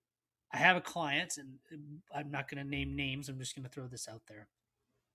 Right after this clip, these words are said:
And it's really interesting because my clients are all doing very well with, with their metrics, not to toot my own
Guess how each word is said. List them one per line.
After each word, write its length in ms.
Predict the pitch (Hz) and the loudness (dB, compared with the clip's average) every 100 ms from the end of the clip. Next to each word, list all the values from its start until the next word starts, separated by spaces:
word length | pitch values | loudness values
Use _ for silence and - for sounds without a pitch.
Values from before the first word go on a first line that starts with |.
| - - | -12 -4
And 100 | 147 | -2
it's 160 | - | -2
really 260 | 143 185 220 | 2 2 2
interesting 600 | 190 156 131 - 135 120 | 0 -6 -4 -6 -6 -10
because 500 | 127 - 151 127 - - - - - _ _ _ _ _ _ _ _ _ _ _ _ _ _ _ _ _ _ | -12 -6 -4 -2 -2 -4 -18 -20 -20 _ _ _ _ _ _ _ _ _ _ _ _ _ _ _ _ _ _
my 100 | 151 | -10
clients 480 | 135 - 175 175 - | -2 4 6 4 2
are 60 | 160 | 2
all 80 | 151 | 2
doing 300 | 151 147 135 | 2 0 0
very 300 | 151 151 143 | 2 2 2
well 340 | 139 139 139 | 0 -2 -2
with, 160 | 135 - _ 135 | -4 -8 _ -18
with 120 | - | -16
their 120 | 120 | -6
metrics, 520 | 170 185 180 - - | -4 -2 -6 -6 -8
not 120 | 113 - | -10 -16
to 80 | |
toot 220 | 123 160 135 | -12 -10 -10
my 120 | |
own 80 | 127 | -12